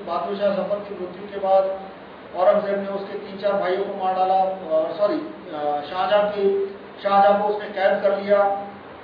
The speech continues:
और शाहजहां बूढ़ा हो चुका था, वरना उसकी हत्या भी कर देता। पर उसकी वजह से एक कैलिबर मेंटेन होता है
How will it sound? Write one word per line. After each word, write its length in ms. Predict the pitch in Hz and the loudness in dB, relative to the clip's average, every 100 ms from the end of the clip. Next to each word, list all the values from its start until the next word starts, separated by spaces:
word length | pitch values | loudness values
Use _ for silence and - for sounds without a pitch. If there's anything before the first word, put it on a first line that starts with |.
| - | -12
और 360 | 247 175 170 170 | -2 0 2 2
शाहजहां 840 | 165 180 202 214 214 208 - - - - - - - - - - 175 | 0 -2 2 4 6 6 4 0 -8 -14 -18 -18 -18 -18 -18 -14 -4
बूढ़ा 140 | 233 | 4
हो 220 | 254 247 | 6 6
चुका 220 | 240 - 180 | 6 4 2
था, 140 | 247 | 2
वरना 220 | 247 240 | 2 2
उसकी 280 | 226 220 220 | 4 2 2
हत्या 280 | 214 233 247 | 2 2 0
भी 100 | 247 | 0
कर 120 | 202 | -2
देता। 300 | - - - - - - - - - - - - - - - - - - - - - - - | -4 -6 -8 -10 -12 -16 -18 -18 -18 -18 -18 -18 -18 -18 -18 -18 -18 -18 -18 -18 -18 -18 -2
पर 360 | 277 294 - 220 | 4 6 4 0
उसकी 240 | 220 320 | -2 2
वजह 360 | 294 277 285 285 | 6 8 8 8
से 100 | 285 | 6
एक 320 | 254 254 - | 6 4 2
कैलिबर 720 | 220 - 302 285 277 - 180 196 | 2 4 6 6 6 4 -2 -4
मेंटेन 440 | 220 220 226 - | 0 2 2 0
होता 240 | - - | -4 -8
है 140 | - | -10